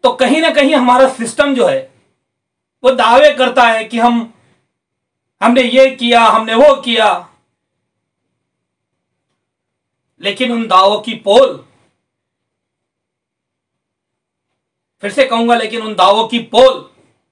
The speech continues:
खुद अपने आप खुलती रहती है। आज दिन भर में बारिश बहुत ज्यादा हुई थी, मैंने पहले भी कहा, लेकिन इतनी भी ज्यादा बारिश नहीं थी कि ऐसे हालात हो जाए।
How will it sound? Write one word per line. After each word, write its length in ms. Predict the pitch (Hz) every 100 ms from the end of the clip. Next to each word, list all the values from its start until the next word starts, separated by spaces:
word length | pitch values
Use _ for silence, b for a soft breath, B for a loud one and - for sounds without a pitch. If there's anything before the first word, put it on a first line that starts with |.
| _ _ _ _ _ _ _ _ _ _ _ _ _ _ _ -
खुद 220 | - 220
अपने 340 | - 196 214 214
आप 180 | 208
खुलती 300 | - 170 147
रहती 240 | 160 127 -
है। 60 | _ _ _ _ _ _ _ _ _ _ _ _ _ _ _ _ _ _ _ _ _ 131 _ _ 131 131 _ _ _ _ _ _ _ _ _ _ _ _ -
आज 180 | 196 208
दिन 160 | 226
भर 120 | 226 233
में 160 | 240
बारिश 260 | 190 214 -
बहुत 220 | 190 208
ज्यादा 220 | 180 202
हुई 240 | 180 214 226
थी, 140 | 233
मैंने 160 | 208 190
पहले 280 | 180 165 214
भी 100 | 226
कहा, 220 | 226 196 254 - _ _ _ _ _ _ _ _ _ _ _ _ _ _ -
लेकिन 200 | 262 294
इतनी 300 | 262 262 311
भी 100 | 320 285
ज्यादा 260 | 262 269
बारिश 280 | 240 254 254
नहीं 160 | 247 240
थी 80 | 220
कि 120 | 240
ऐसे 320 | 185 180 196
हालात 360 | 156 151 151 127
हो 80 | 120
जाए। 200 | 104